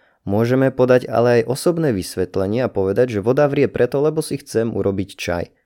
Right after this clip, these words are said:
Obe vysvetlenia sú správne, ale ponúkajú iný pohľad.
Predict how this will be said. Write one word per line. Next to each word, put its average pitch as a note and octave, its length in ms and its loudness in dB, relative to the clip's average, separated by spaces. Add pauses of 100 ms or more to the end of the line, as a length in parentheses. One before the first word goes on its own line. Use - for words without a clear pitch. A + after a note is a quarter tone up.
(160)
Obe C#3+ 260 4
vysvetlenia B2+ 720 0
sú A2+ 160 -4
správne, F#2 560 -2
ale A2 160 0
ponúkajú A#2+ 480 0
iný A#2 240 0
pohľad. G#2+ 540 0